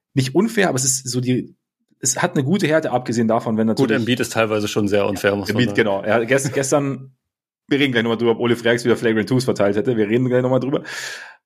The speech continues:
Speaker 1: Aber, äh, genau, da doch die, die Emotion. Jalen Brunson auch gestern. Ich, wa-, war's Fuck the Motherfuckers, was er nach dem einen and One gesagt hat? Oder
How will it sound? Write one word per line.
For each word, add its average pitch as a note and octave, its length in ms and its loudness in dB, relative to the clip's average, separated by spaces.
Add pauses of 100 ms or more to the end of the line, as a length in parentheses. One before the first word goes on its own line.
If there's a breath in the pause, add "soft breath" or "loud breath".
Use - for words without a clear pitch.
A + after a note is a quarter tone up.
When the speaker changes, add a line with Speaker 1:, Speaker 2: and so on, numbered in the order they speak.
(120)
Speaker 1:
Aber, C3 460 0
äh, C3 240 2
genau, C3 220 2
da C3 80 2
doch B2+ 140 0
die, C3 260 0
die C#3+ 120 0
Emotion. E3 760 0 (840)
Jalen C3+ 200 2
Brunson C3+ 280 2
auch B2 80 2
gestern. C3 600 0 (220)
Ich, B2+ 180 -4
wa-, B2+ 480 -2
war's E3+ 220 2
Fuck - 240 -2
the E3 60 2
Motherfuckers, D#3+ 640 0
was D3 120 -2
er D3+ 60 2
nach D3+ 100 0
dem C#3+ 140 -4
einen D3+ 180 0
and D3 140 0
One D#3 120 4
gesagt D3+ 300 0
hat? - 140 -2 (880)
Oder A2 220 4